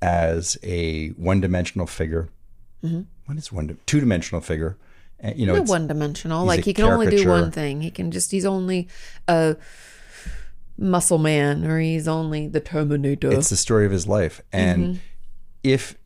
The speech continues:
Speaker 1: so I'm, I'm a huge fan, always have been, always will be.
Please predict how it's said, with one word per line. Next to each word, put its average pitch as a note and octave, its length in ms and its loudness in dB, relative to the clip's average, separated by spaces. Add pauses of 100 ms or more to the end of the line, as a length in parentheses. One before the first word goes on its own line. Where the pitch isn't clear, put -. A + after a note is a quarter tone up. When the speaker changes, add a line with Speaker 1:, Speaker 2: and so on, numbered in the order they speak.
(120)
Speaker 1:
so G2+ 380 2
I'm, A#2 200 2
I'm G2+ 140 2
a G2 60 2
huge A2 380 0
fan, F2 460 -2 (140)
always G2+ 280 2
have E2+ 240 2
been, E2 240 0 (340)
always G2 340 4
will E2+ 200 2
be. E2 340 0